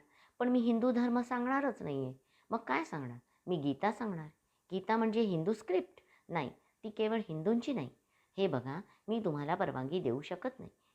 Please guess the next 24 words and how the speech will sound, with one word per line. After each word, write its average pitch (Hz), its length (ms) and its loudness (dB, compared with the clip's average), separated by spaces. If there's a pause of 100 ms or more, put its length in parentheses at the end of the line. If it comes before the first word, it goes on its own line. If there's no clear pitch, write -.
मी 226 180 4
जर 175 180 2
परवानगी 135 480 -2
दिली 156 300 -6 (340)
तर 185 80 0
आमचे 143 400 -2
शेख 190 220 0 (120)
माझी 170 300 -4
उचलबांगडी 208 600 0
करतील." 113 400 -6 (640)
"मी 247 60 0
कोणत्याही 226 440 4
वाईट 202 360 2
कामासाठी 240 500 0
परवानगी 202 380 4
मागत 220 380 2
नाहीये. 160 260 -6 (400)
ही 240 120 4
गोष्ट 160 360 0
तुम्ही 175 280 -4
शेख 190 260 0
साहेबांना 139 440 -4
पटवून 226 400 0
द्या, 170 140 -2